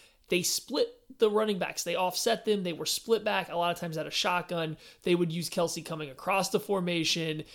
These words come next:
getting him into the second level, pushing him out into the flat. They were definitely weaponizing him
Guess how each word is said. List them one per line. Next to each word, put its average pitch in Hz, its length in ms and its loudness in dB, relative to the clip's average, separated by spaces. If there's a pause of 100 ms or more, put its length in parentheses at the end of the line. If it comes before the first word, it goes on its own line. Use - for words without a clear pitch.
(180)
getting 185 280 2
him 185 200 0 (120)
into 202 280 0
the 180 120 -2
second 165 460 -2
level, 196 380 2
pushing 185 420 -2
him 180 80 -4
out 170 160 -2
into 160 100 -8
the 151 100 -6
flat. 190 540 -2 (300)
They 247 100 4
were 208 160 0
definitely 220 600 0
weaponizing 156 840 0
him 143 300 -6